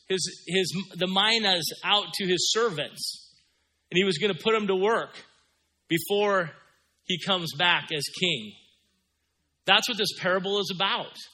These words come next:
He's letting his servants know, "Listen, if you think I'm gonna go into, into Jerusalem and I'm gonna be the, I'm gonna be the king right now, you're wrong. But,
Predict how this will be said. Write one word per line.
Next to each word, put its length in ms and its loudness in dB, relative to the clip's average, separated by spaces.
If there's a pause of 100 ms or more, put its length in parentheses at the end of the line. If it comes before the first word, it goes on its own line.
(680)
He's 180 0
letting 240 4
his 220 0
servants 480 0
know, 400 2 (720)
"Listen, 420 0 (720)
if 160 -2
you 160 0
think 200 4
I'm 160 2
gonna 160 0
go 320 2
into, 240 0 (260)
into 260 0
Jerusalem 760 -2 (320)
and 120 -4
I'm 240 0
gonna 180 -2
be 220 -4
the, 100 -4 (220)
I'm 180 2
gonna 120 -2
be 160 -4
the 260 -2
king 140 0
right 220 -2
now, 300 2
you're 260 -2
wrong. 420 -2 (800)
But, 200 4